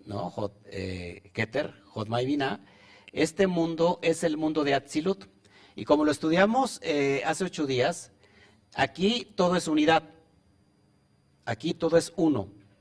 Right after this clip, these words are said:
es Ejad. De hecho, el alma más elevada es Yehidá,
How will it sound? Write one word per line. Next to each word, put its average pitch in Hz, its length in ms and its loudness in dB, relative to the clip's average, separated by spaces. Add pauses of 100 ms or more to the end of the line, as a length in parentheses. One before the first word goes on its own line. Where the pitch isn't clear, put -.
(160)
es - 300 -6
Ejad. 139 360 -2 (540)
De 123 180 2
hecho, 156 420 0
el 131 240 0
alma 170 460 2
más 151 500 0
elevada 135 540 2
es 123 260 -6
Yehidá, 160 640 0